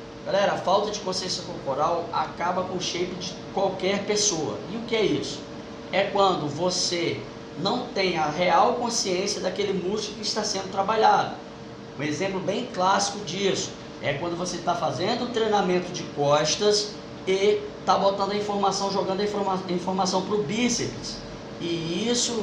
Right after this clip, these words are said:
vai fazer com que esse bíceps fique muito grande e as costas nem tanto. Vai desenvolver uma desproporção entre os seus bíceps e os seus dorsais. A mesma coisa acontece com pi-, é,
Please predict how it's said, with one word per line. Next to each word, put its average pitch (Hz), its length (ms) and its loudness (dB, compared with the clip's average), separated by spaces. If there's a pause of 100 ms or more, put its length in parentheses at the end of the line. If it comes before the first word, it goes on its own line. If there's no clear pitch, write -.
(160)
vai 160 460 4
fazer 175 460 0
com 151 140 -6
que 147 120 -6
esse 147 180 -4
bíceps 202 580 -2
fique 170 380 -2
muito 135 340 -4
grande 151 560 0 (400)
e 226 160 2
as - 160 4
costas 196 380 4
nem 220 140 -2
tanto. 196 440 2 (400)
Vai 151 160 2
desenvolver 170 640 -2
uma 180 220 0
desproporção 196 1160 2 (320)
entre 139 260 -4
os 120 80 -6
seus 143 260 0
bíceps 214 840 -2 (320)
e 190 280 2 (400)
os 185 160 0
seus 190 220 2
dorsais. 202 600 6
A - 20 -6
mesma 220 280 0
coisa 202 200 -2
acontece 185 340 -4
com 175 80 -6
pi-, 160 380 -4 (120)
é, 139 380 0